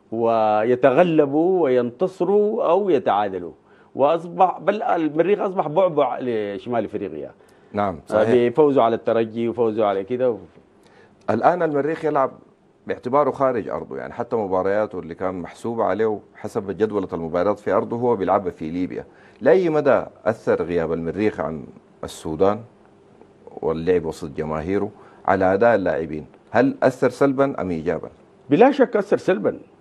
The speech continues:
Speaker 1: يعني كونه إنه يعني المريخ والهلال والسودان،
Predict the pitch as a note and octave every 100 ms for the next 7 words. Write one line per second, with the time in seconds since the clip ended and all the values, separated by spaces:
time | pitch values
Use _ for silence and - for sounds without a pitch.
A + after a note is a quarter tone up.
0 | _ - D#2+ D#2 E2 C#3+ A#2+ A2+ B2 B2
1 | A2 F#2 - - - G#2+ F#2+ G2+ G2+ G2+
2 | G2+ A#2 A#2 - G#2+ F#2 F#2+ G#2 A2 G#2
3 | F#2+ F2+ A2+ A#2+ - C3+ B2 D3+ F#3 A#2+
4 | E2